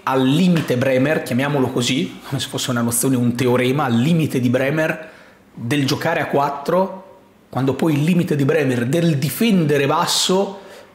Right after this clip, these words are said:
l'abbiamo arginato, perché l'allenatore credeva più in quella filosofia lì e quindi ha insistito a tal punto da permettere a Bremer di imparare, di ritrovarsi più a suo agio all'interno di, di un concetto che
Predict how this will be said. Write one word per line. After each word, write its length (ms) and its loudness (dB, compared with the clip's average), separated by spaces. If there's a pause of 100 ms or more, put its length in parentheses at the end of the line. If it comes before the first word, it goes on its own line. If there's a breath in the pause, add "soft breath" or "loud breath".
l'abbiamo 360 0
arginato, 640 -2 (760)
perché 540 -6 (340)
l'allenatore 580 -2
credeva 400 -2
più 220 -4
in 80 0
quella 440 -2
filosofia 520 0
lì 400 -2 (320 loud breath)
e 140 -12
quindi 680 -2
ha 80 -2
insistito 1080 -2
a 80 -8
tal 240 -2
punto 240 -2
da 80 0
permettere 460 -2
a 40 0
Bremer 540 0 (380 loud breath)
di 340 0
imparare, 720 2
di 80 -2
ritrovarsi 1080 -2
più 140 0
a 60 0
suo 240 0
agio 420 0
all'interno 720 0 (360 loud breath)
di, 320 -8
di 120 -2
un 160 0
concetto 540 -2
che 400 -4